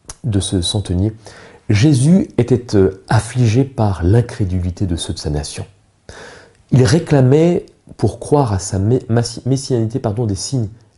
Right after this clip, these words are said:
extérieurs. La foi du centenier fut donc pour lui un sujet d'étonnement. Le centenier ne doutait pas de la puissance du Sauveur. Il ne lui demanda même pas de venir en personne accomplir le miracle. «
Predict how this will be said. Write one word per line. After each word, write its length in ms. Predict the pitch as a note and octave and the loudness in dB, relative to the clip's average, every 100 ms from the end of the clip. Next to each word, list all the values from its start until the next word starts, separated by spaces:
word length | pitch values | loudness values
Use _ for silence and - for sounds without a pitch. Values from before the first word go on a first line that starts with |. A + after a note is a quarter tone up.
| - | -6
extérieurs. 720 | G#2 - - A2 - - - _ - - - - _ _ _ - | -6 -6 -10 -10 -10 -18 -20 _ -20 -20 -20 -20 _ _ _ -2
La 100 | G#2+ | -2
foi 440 | - D3+ G#2+ - - _ _ _ - | -2 -2 -2 -4 -18 _ _ _ -6
du 100 | G2+ | -4
centenier 600 | F#2 - G#2 F#2 D#2 D2 - _ _ - - | -4 -4 -4 -2 -2 -4 -8 _ _ -20 -8
fut 160 | - | 0
donc 180 | D#3+ E3 | 2 2
pour 180 | D3 B2+ | 2 4
lui 160 | C#3+ | 4
un 80 | A#2 | 2
sujet 560 | G2 - C3+ F2+ E2+ D2 - - - - | -2 -4 -2 -2 -4 -6 -16 -20 -20 -10
d'étonnement. 580 | F#2 E2 - D2 D#2 D2 - _ _ - - - | -4 -4 -4 -6 -6 -10 -14 _ _ -20 -6 0
Le 80 | |
centenier 400 | B2+ F3 - E3+ | 0 0 2 4
ne 140 | F#3+ C#3 | 4 4
doutait 320 | A2+ C#3+ D3 | 2 2 0
pas 220 | C#3+ G#3+ | 0 0
de 100 | A#2 | 0
la 80 | F2+ | -2
puissance 400 | - F#2+ - D#2+ | -4 -8 -6 -8
du 80 | E2 | -8
Sauveur. 480 | - D2+ D2+ E2 - _ - - - _ | -6 -6 -8 -12 -18 _ -16 -14 -18 _
Il 160 | D#3+ D#3 | 2 4
ne 80 | D3 | 4
lui 200 | C3+ B2 | 4 2
demanda 480 | G2+ C#3+ C#3+ D3+ C3+ | 2 0 2 0 0
même 300 | A#2+ A#2+ A2+ | 0 -2 -2
pas 220 | C#3 E3 | -4 -2
de 100 | A2+ | 0
venir 460 | G#2+ C3 D3+ C3 _ | 0 0 -2 -6 _
en 100 | G2+ | -14
personne 760 | - - C3 - - B3 C#3 F2+ - _ _ _ - | -8 -6 -6 -8 -6 -4 -4 -6 -12 _ _ _ -12
accomplir 520 | - F#2 E2+ F#2 D#2+ | -8 -10 -10 -8 -8
le 100 | D2+ | -8
miracle. « 420 | D#2 C#2+ D2+ | -10 -12 -16